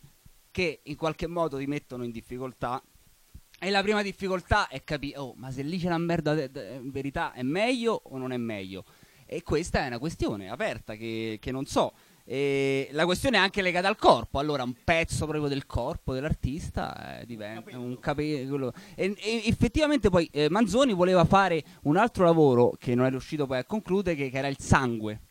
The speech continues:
eh, eh, d'artista. E ha fatto altri lavori molto, molto interessanti. Diciamo, Manzoni parte da, dal monocromo, quindi che fa? Parte proprio da pittore, quindi che fa? Eh, fa delle superfici pittoriche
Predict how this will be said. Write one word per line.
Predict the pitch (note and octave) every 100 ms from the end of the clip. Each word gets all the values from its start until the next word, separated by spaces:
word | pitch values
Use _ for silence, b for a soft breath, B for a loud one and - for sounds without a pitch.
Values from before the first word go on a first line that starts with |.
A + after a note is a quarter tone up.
| _ _ _ _
eh, | G2 G#2+ G#2 G2+ F#2+
eh, | G2+ G2+
d'artista. | G2+ G2+ - A2+ G2+ - F2 F2 B B B B
E | - C3+ C3+ B2+ B2 B2 B2 -
ha | D#3+
fatto | E3+ F#3 - E3+
altri | G#3+ G3 D#3+
lavori | D#3+ F3 D#3+
molto, | C#3 D#3+ D3+ -
molto | C3+ C3 B2
interessanti. | A#2 A2+ G#2+ A#2 A2 G#2+
Diciamo, | A2+
Manzoni | A2+ B2+ E3 F#3
parte | C#3 F3 F3 E3+ - D#3 - b
da, | b B2 B2+
dal | C3+ B2+
monocromo, | B2 A#2+ A2+ G2+ F2 E2 E2 -
quindi | D#3 D#3 C3+
che | D3
fa? | - G2 -
Parte | G3 - F#3
proprio | F3 D#3+
da | C#3
pittore, | A#2+ - G2+ F2 E2+ B B
quindi | B D#3+ C#3
che | C3
fa? | - G#2+
Eh, | - A2+ A2+ A2 G#2+ b b
fa | - D3
delle | C3 B2 B2 A#2+ -
superfici | D3+ C#3+ C#3+ F#3 F3
pittoriche | G3+ - B3 A3+ F3 D#3